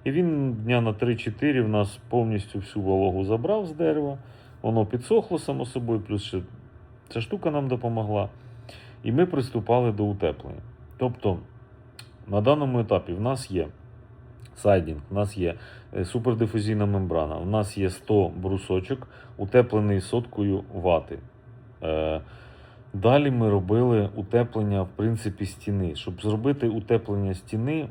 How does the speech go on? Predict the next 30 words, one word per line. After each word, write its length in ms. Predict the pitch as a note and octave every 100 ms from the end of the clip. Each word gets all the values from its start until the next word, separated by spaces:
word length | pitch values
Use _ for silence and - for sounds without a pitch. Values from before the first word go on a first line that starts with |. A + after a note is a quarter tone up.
| - -
ми 260 | G2+ G2+ A#2
не 100 | A#2+
робили 300 | A#2 C#3+ B2
її 120 | G2
сто 160 | - G2
п'ятдесят 320 | - F#2+ F#2
міліметрів, 480 | F2+ E2+ E2 - D#2
у 60 | F#2
нас 200 | G#2+ A2+
стіна 280 | - G2+ A2+
вийшла 420 | G2+ G2+ G2 F2+
майже 380 | F2 F#2+ F#2 F2+
двісті 300 | F2+ - -
п'ятдесят 400 | F2+ - F2 F#2
міліметрів. 440 | F2 D2+ C#2 C2+ - - -
Я 140 | G#2 G#2
планував 440 | G#2 G2+ G2+ G#2+
двісті, 340 | C3+ F#3+ - G2+
але 200 | G2 G2+
там 200 | G#2 G2+
ще 120 | G2+
було 260 | F#2+ G2+
місце, 300 | A#2+ D#3+ -
куди 260 | F#2 F2+ G2+
я 100 | F#2+
ще 160 | F2+ F#2
п'ятдесят 420 | F2+ F2+ F#2+ F2
міліметрів 520 | F2+ F2+ F#2+ F2+ E2+
додав-, 360 | F2 F2 E2 E2+
додавав. 460 | F#2 F2 D2+ C#2+